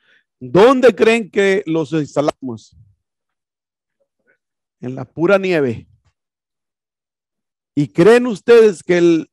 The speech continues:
el mini split va a trabajar a esa temperatura?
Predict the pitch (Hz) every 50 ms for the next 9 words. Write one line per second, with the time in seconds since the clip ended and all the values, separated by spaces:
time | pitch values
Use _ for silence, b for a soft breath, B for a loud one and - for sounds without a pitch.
0 | _ _ 156 151 151 151 165 185 202 214 208 170 - _ - 180 214 220 196 175
1 | 151 147 151 - - _ _ 120 120 120 123 135 160 - 202 196 196 190 165 139
2 | 175 185 190 185 180 185 180 - 180 - - 175 151 180 175 170 165 - - 180
3 | 190 202 202 196 196